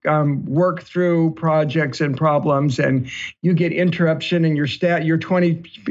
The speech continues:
person staff comes to talk to you. I think that's really the key, is that we can just keep going forward. Our, you know, it's like a computer speed. When,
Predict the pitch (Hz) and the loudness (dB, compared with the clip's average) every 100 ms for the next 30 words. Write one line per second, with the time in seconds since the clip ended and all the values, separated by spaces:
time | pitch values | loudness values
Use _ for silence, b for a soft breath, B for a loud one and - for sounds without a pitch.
0 | - - 175 170 160 - 156 151 - 165 | -6 0 0 2 0 0 0 0 0 0
1 | 156 156 160 151 135 147 135 127 131 B | 0 0 0 0 0 0 2 2 -2 B
2 | B B B B 175 - 196 160 165 170 | B B B B -2 0 0 0 0 0
3 | 208 - 226 190 156 127 - 202 139 127 | -2 -2 0 2 2 -2 -2 0 0 0
4 | 160 156 123 160 160 160 165 147 127 B | 0 0 0 0 0 0 0 0 -2 B
5 | B B B 202 - - 196 165 175 185 | B B B -2 -2 -2 -2 -2 -2 0
6 | 196 190 185 180 175 170 165 - _ _ | 0 0 0 2 2 0 -2 -10 _ _
7 | _ 160 160 160 196 185 165 208 196 190 | _ 0 0 0 2 2 2 0 0 -2
8 | 190 175 240 262 247 - 151 143 160 165 | -2 0 0 2 0 0 -2 2 0 0